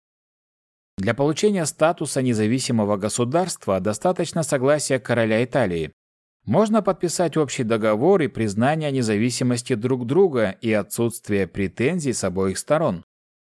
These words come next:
Вторым этапом – объявить о создании Ватикана как независимого религиозного государства и признание его, а уже согласование всех мелочей можно передать и помощникам. Третьим этапом –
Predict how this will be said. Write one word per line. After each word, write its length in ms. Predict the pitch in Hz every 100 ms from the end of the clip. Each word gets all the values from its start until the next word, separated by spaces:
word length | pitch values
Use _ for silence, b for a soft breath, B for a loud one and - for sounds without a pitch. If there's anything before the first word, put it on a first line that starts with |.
| _
Вторым 540 | - - 120 151 214 175
этапом – 640 | - 113 - 90 82 - -
объявить 480 | 104 131 196 226
о 40 | 202
создании 600 | - 143 123 165 151 147
Ватикана 840 | 151 147 170 - 160 95 85 90 -
как 240 | 117 -
независимого 880 | 120 107 104 147 202 - 135 117 107
религиозного 840 | 110 113 120 127 135 117 104 104 98
государства 880 | 104 131 143 202 180 - 101 95 -
и 140 | 170
признание 680 | 185 202 180 156 110 101 92
его, 400 | 95 95 87 - _ _
а 140 | 104 107
уже 240 | 135 254
согласование 800 | - 185 170 151 143 190 180 143
всех 340 | 117 131 113
мелочей 720 | 120 117 107 - 196 202 180 -
можно 320 | 151 214 190 151
передать 460 | 131 123 120 120
и 60 | 117
помощникам. 720 | 135 139 113 98 87 82 80 - _ _ _ _ _ _ _ _ _
Третьим 500 | - 151 208 - 139
этапом – 540 | 113 117 98 92 87